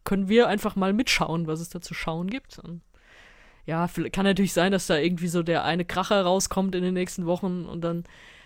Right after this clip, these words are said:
sind wir im März und wissen, die werden jetzt gleich sagen, das und das Lied ist es, weil anders geht's gar nicht, anders wären die doof, ja. Also das, das ist dann natürlich,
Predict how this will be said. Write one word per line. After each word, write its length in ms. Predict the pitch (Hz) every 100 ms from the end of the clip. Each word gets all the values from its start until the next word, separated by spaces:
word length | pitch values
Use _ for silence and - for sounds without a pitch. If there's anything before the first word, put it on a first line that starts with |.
| - -
sind 220 | 180 185
wir 100 | 160
im 100 | 170
März 520 | 165 190 196 - -
und 440 | 85 175 160 - 80 95 156
wissen, 380 | 190 185 190 180
die 160 | 180
werden 180 | 165 175
jetzt 180 | 175 -
gleich 180 | 175 175
sagen, 320 | 165 180 175
das 160 | 147
und 100 | 156
das 180 | 165 -
Lied 160 | 170 156
ist 160 | 175
es, 240 | 175 - -
weil 240 | 143 139
anders 300 | - 156 160
geht's 220 | 180 175
gar 160 | 156 143
nicht, 160 | 147 139
anders 240 | 156 -
wären 100 | 156
die 100 | 156
doof, 400 | 175 170 - - -
ja. 240 | 143 156 165 _
Also 140 | 156 151
das, 280 | - - -
das 140 | 160 156
ist 160 | -
dann 80 | 170
natürlich, 420 | 165 175 175 -